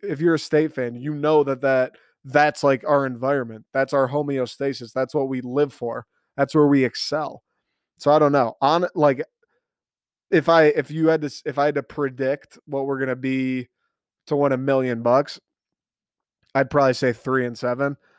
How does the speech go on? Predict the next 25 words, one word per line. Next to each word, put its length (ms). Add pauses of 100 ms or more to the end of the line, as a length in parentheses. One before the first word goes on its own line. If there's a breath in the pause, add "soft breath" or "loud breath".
(140)
I'd 140
probably 320
say 220
we 140
win 260
Maryland 580 (880)
week 300
two. 460 (1600)
We 80
beat 200
Rutgers 760 (360)
week 360 (220)
seven, 600 (600)
and 200
then 600
we 120
beat, 320
like, 200
Nebraska 760
the 80
last 320
game 160
of 80
the 60
year. 220